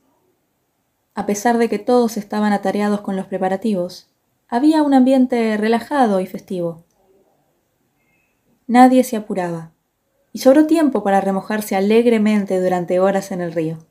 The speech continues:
Mientras chapoteaba con otros jóvenes, Alexander Colt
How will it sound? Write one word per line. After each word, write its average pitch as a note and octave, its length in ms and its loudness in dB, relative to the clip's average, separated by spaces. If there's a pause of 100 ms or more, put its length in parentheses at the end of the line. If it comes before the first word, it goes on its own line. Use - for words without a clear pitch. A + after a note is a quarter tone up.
(2000)
Mientras F3 260 -6
chapoteaba G3+ 580 -2
con G3 100 -4
otros F#3+ 220 -8
jóvenes, F3 560 -8 (880)
Alexander B3+ 600 0
Colt G3 400 -4